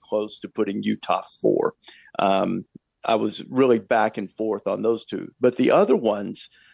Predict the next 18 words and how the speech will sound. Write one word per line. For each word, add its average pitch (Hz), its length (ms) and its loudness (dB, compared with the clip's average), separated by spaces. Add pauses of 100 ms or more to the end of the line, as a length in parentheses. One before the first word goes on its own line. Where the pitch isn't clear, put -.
(160)
um, 95 400 0 (720)
I 110 60 2
mean, 98 320 0 (600)
I 139 120 2
would 127 220 4
say 120 320 4
all 117 220 4
the 135 60 2
way, 120 160 4
at - 100 -6
least 139 240 -8 (360)
to 113 100 -4
mine, 110 340 2
all 139 140 4
the 170 80 0
way 117 160 4
down 113 380 0
to - 240 -6